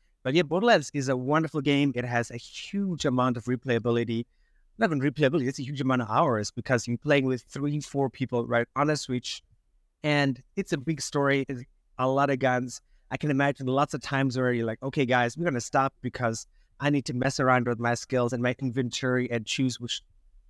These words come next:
gun I like and test this gun out and stuff." And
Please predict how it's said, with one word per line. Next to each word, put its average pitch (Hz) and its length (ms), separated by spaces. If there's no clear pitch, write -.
gun 127 180
I 120 120
like 120 300
and 113 120
test 139 240
this 123 140
gun 120 220
out 117 140
and 110 120
stuff." 117 300
And 110 140